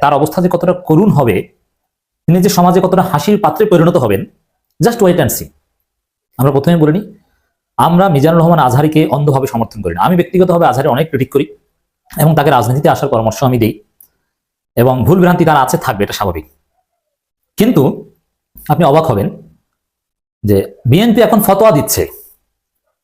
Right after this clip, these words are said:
বিএনপির কেন্দ্রীয় নেতারা, তাদের গুজব সেলের লোকজন দেখলাম লিখছে, আল্লাহ রাসূল সাল্লাল্লাহু আলাইহি ওয়াসাল্লামের শানে কাউবয় বলা ঠিক হয়নি, শেপার্ড বলা উচিত ছিল, অমুক তমুক। উচিত ছিল বা অনুচিত ছিল সেটা ভিন্ন কথা, কিন্তু বিএনপি এটা বলতে কে? ওদের কি জ্ঞান আছে বিষয়ে কথা বলার?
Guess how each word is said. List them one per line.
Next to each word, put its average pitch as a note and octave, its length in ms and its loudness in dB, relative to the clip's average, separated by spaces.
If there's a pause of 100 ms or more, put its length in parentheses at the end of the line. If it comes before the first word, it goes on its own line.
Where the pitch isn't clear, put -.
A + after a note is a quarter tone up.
(240)
বিএনপির F#3+ 480 0
কেন্দ্রীয় F3+ 320 2
নেতারা, - 600 -2
তাদের D3 200 0
গুজব F3 300 2
সেলের F3+ 320 2
লোকজন D#3 340 2
দেখলাম B2+ 400 0
লিখছে, D3+ 320 -2
আল্লাহ - 920 -6
রাসূল D#3 120 0
সাল্লাল্লাহু F#3 380 0
আলাইহি F3+ 80 2
ওয়াসাল্লামের - 0 -
শানে D3+ 560 -2
কাউবয় E3 340 2
বলা E3 160 2
ঠিক D#3 180 -2
হয়নি, B2 180 -2
শেপার্ড D3 340 -2
বলা D3+ 120 0
উচিত C#3+ 180 -2
ছিল, B2 160 -2
অমুক C3 260 -2
তমুক। B2 280 -4 (1400)
উচিত D#3 220 0
ছিল G#3 240 2
বা A3+ 100 4
অনুচিত F3+ 280 0
ছিল F3+ 160 0
সেটা E3+ 220 0
ভিন্ন D3 180 0
কথা, A#2+ 160 -2
কিন্তু D#3 180 -2
বিএনপি E3+ 400 -2
এটা G3+ 120 2
বলতে E3+ 220 0
কে? G2 120 -6
ওদের F3+ 180 0
কি F#3+ 100 -10
জ্ঞান D3+ 180 0
আছে G2 180 -6
বিষয়ে F2 200 -12
কথা - 140 -8
বলার? D#2+ 160 -14